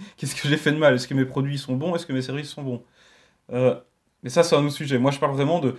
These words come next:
quand vous êtes sûr de la qualité de vos produits et services, et qu'à partir d'un moment vous commencez à voir que il y a des gens qui sont très contents, mais d'autres qui viennent aussi vraiment cracher leur venin. Alors là, il faut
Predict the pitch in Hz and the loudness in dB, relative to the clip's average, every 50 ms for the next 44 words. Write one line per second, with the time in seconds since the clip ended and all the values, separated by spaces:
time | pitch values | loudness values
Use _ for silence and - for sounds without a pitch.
0 | - _ _ _ - 117 113 113 113 - - - - - 170 147 139 120 117 - | -10 _ _ _ -12 -10 -8 -8 -8 -8 -8 -10 -8 -6 -2 0 2 2 2 0
1 | 123 113 110 - 127 120 117 113 101 - 117 113 113 113 107 - - 139 160 196 | -2 -6 -4 -4 -6 -6 -6 -8 -8 -10 -10 -8 -6 -8 -8 -6 -6 -6 -6 -6
2 | 214 - - - _ _ _ _ _ - 131 135 135 127 127 - - - - 135 | -6 -8 -10 -16 _ _ _ _ _ -10 0 4 4 4 4 4 -2 0 0 -2
3 | 131 151 - - 170 165 135 127 165 202 208 160 131 - 127 120 117 120 - 180 | -2 -2 -4 -2 -2 0 2 2 2 2 0 0 -2 -4 -4 -4 -4 -4 -4 -4
4 | 185 175 127 113 123 131 156 156 156 - - 120 127 123 127 - - - _ _ | 0 0 0 0 2 0 0 0 0 -6 -6 -6 -6 -6 -8 -16 -20 -20 _ _
5 | _ _ - 135 139 143 143 139 139 139 135 135 - 120 - - 131 127 151 147 | _ _ -8 -2 0 2 2 4 2 2 0 0 -2 -6 -4 -4 -4 -4 -4 -2
6 | - 208 226 208 151 131 131 165 208 208 202 - 135 139 151 143 127 123 - - | 0 0 2 2 2 2 2 2 2 2 2 -2 -2 0 2 2 2 0 0 -4
7 | 190 185 175 139 131 135 147 160 160 - 151 135 - 143 135 135 127 120 113 107 | -2 -2 -2 0 0 0 0 0 -2 -4 -6 -6 -4 -2 -2 -2 -2 -2 -2 -4
8 | 98 92 _ _ _ _ _ _ - 117 110 98 117 135 156 170 - - - _ | -6 -8 _ _ _ _ _ _ -16 -14 -10 -4 0 2 2 2 2 0 -8 _
9 | - - 156 156 156 143 - | -18 -12 -10 -10 -10 -10 -12